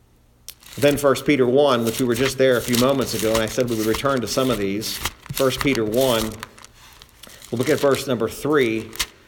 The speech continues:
First Peter one, verse number three. "Blessed be the God and Father of our Lord Jesus Christ, which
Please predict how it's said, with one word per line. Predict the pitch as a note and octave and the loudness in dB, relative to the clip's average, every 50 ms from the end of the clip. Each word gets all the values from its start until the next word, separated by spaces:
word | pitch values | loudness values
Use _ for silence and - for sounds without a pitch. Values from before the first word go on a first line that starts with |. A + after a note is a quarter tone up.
| - - - - - - - | -20 -20 -18 -18 -16 -16 -18
First | - - - - C3 B2 - - | -20 -20 -4 -4 -4 -4 0 0
Peter | C#3+ B2+ A#2+ A#2+ | 0 2 2 2
one, | A#2 B2 B2+ B2 B2 | 2 2 2 2 0
verse | A2+ A2 A#2+ A#2+ A2+ - | 0 -2 -2 -2 -2 -4
number | B2 A#2 G#2 A2 | -6 -4 -4 -6
three. | - - - C3 C#3 C3+ B2 A2+ G#2+ A2 - - - - - - - _ _ _ _ _ _ _ _ _ _ _ _ _ _ _ _ _ _ _ _ _ - | -10 -6 -2 2 2 4 4 2 0 -4 -6 -10 -12 -14 -14 -16 -20 _ _ _ _ _ _ _ _ _ _ _ _ _ _ _ _ _ _ _ _ _ -8
"Blessed | A2 A2+ C3 C#3+ C#3 - D3+ C3 | 2 4 4 4 4 2 -2 0
be | B2+ B2+ | 2 0
the | B2 A#2+ | 2 2
God | C3+ C3 C3+ C#3 C3 | 2 2 2 2 2
and | B2+ B2 B2 | 0 -2 0
Father | - C3 C3+ C3+ C3 A#2 | 0 0 2 2 0 0
of | A2 | 0
our | A#2+ | 0
Lord | B2 C3 C3 C3 C3 B2+ | 2 2 2 2 2 2
Jesus | C3 C3 B2+ B2+ - - | 0 -2 -2 -2 -4 -6
Christ, | - - C#3 C3+ C3 - - | -2 0 0 0 0 0 -2
which | B2+ A#2 A#2+ | -6 -6 -6